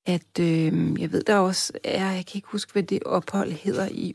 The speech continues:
udlandet, som man i nogle tilfælde kan få betalt, hvis man for eksempel har smerter og sådan noget. Men jeg skal, jeg skal ikke kunne sige det.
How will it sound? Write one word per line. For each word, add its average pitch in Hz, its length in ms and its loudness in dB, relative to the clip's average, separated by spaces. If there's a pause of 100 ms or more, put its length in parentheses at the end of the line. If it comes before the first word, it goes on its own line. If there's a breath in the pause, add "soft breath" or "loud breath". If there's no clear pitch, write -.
udlandet, 202 500 2
som 185 200 -2
man 175 560 0
i 196 120 0
nogle 208 460 6
tilfælde 170 520 -2
kan 175 280 -4 (800 loud breath)
få 185 80 2
betalt, - 540 0
hvis - 200 -4
man 170 300 4
for - 140 -10
eksempel - 480 -4
har 170 120 -2
smerter 170 560 0
og 170 60 -4
sådan 190 120 -2
noget. 185 220 4
Men 185 60 2
jeg 196 180 2
skal, 202 260 0 (640 loud breath)
jeg 214 80 2
skal 247 140 2
ikke 233 160 0 (300)
kunne 233 100 -2
sige 254 260 4
det. 277 100 2